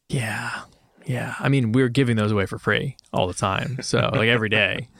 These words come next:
<laughs> I'm trying not to use all that material 'cause we need it for the show.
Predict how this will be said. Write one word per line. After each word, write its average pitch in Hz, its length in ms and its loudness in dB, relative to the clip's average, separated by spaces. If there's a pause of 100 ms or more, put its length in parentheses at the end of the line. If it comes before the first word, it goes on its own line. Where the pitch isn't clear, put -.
(180)
<laughs> - 320 -20
I'm 147 60 -10
trying 143 240 4
not 123 120 0
to 117 80 0
use 117 140 4
all 113 120 4
that 101 100 0
material 107 560 2 (260)
'cause - 120 -6
we 147 120 4
need 135 120 4
it 107 100 2
for 110 100 2
the 107 100 2
show. - 380 0